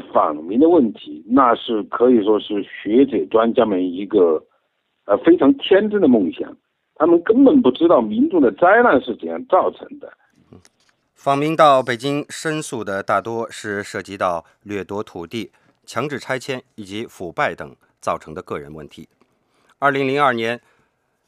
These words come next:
Speaker 2: 一个地方法院在审理刘玉洁的离婚案时，以不知其下落为理由，对她作出了不利判决。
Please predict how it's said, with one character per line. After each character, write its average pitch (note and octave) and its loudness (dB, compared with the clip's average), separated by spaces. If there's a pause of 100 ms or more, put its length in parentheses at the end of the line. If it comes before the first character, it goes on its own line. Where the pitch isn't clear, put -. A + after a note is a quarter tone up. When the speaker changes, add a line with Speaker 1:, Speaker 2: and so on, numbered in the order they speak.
(120)
Speaker 2:
一 D#3+ -10
个 D#3+ 0
地 E3+ -8
方 F#3 -2
法 F2 -8
院 C3 -6 (120)
在 A#2 0
审 A#2 -6
理 F#2+ -12 (120)
刘 C#3+ -4
玉 C#3+ -10
洁 F#2+ -8
的 C3 -6
离 F#2+ -14
婚 F3 -10
案 F#2 -6
时， E2+ -14 (420)
以 C3 -10
不 F#3+ -10
知 G3 -8
其 - -10
下 F3+ 0
落 F2+ -6
为 G2 -10
理 E2 -16
由， E2 -12
对 F2+ -10
她 - -10
作 F#2 -12
出 - -16
了 F2 -10 (120)
不 F2 -14
利 C3 -12
判 D#2+ -16
决。 C#2+ -20